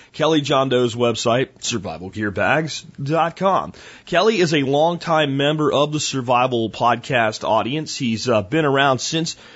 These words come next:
well, way back to the very beginning, honestly. Uh, Kelly has been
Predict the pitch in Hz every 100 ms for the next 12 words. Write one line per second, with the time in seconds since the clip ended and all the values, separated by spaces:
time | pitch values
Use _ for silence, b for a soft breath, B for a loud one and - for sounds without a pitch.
0 | B _ 127 220 214 160 220 208 208 202
1 | 185 147 120 147 170 147 127 107 131 151
2 | 120 110 107 104 101 110 107 104 104 98
3 | 95 - 123 123 110 101 117 113